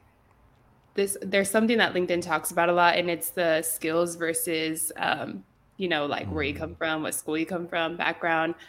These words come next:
Speaker 1: I think the skills first mindset is what, you know, Amazon just did. Like, they recruited you because of what you do, not because
Speaker 2: Yeah.
Speaker 1: of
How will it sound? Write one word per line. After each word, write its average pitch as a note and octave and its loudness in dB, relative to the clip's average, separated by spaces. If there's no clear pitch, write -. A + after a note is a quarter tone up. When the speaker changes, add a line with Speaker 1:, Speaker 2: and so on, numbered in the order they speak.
Speaker 1:
I F3+ 8
think F#3 0
the F3+ -2
skills F#3 0
first F3 0
mindset E3 2
is E3+ 0
what, D#3 0
you F#3+ -4
know, E3+ 2
Amazon D#3+ 0
just E3+ -8
did. F3 4
Like, E3+ -2
they E3 -4
recruited E3 -2
you D#3+ 2
because E3 -4
of E3 -2
what E3+ -4
you D#3+ -6
do, - -4
not E3+ 4
because F3+ 2
Speaker 2:
Yeah. D#3+ 4
Speaker 1:
of D3+ -4